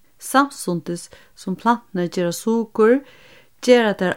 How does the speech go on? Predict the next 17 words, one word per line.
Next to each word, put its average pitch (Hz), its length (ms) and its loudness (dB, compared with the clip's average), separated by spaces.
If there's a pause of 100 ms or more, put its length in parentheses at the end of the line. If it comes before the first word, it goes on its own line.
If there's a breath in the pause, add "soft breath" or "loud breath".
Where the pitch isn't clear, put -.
eisini 247 400 0
súrevni 208 800 0
sum 196 240 -4
bæði 262 560 2
menniskju 208 640 0
og 202 240 -6
dýr 202 240 2
brúka, 180 640 -4 (320 soft breath)
hvørja 196 400 2
fer 180 240 -2
tey 180 160 -2
anda 185 400 -2
inn. 165 400 -2 (1040)
Fáa 226 400 4
vit 208 240 0
ikki 269 400 -2
súrevni, 226 680 0